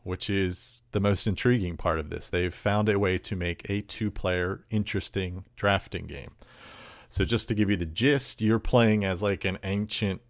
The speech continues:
civilization that is going to go through the ups and downs of prosperity as well as decay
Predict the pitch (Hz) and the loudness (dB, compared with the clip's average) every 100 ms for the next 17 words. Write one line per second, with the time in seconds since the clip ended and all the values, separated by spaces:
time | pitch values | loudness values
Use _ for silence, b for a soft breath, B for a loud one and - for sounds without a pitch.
0 | _ - - 113 101 104 90 90 92 95 | _ -6 2 2 4 4 2 2 0 -2
1 | - 98 98 92 85 87 82 _ 98 92 | -2 -2 -2 -2 0 0 -2 _ -2 -2
2 | 85 101 98 92 - 98 92 90 B B | 2 2 4 0 0 0 2 0 B B
3 | B 117 113 - 110 95 95 98 - - | B 8 8 8 6 6 4 2 2 0
4 | 92 90 90 95 87 90 - 90 - - | 2 4 4 2 0 -2 2 2 2 2
5 | 90 92 87 85 82 87 85 - 90 - | 4 6 4 2 2 2 2 0 -6 0
6 | 98 92 87 82 | 2 2 0 -6